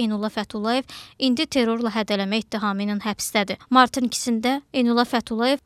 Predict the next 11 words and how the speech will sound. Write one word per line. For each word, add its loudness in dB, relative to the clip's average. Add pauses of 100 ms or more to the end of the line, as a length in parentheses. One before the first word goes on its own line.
həbsdən 2
məlumat -2
yayıb 2
və 0
bildirib -4
ki, 0 (240)
Tbilisi 0
səfərindən -2
sonra -2
araşdırmalarını -2
davam 0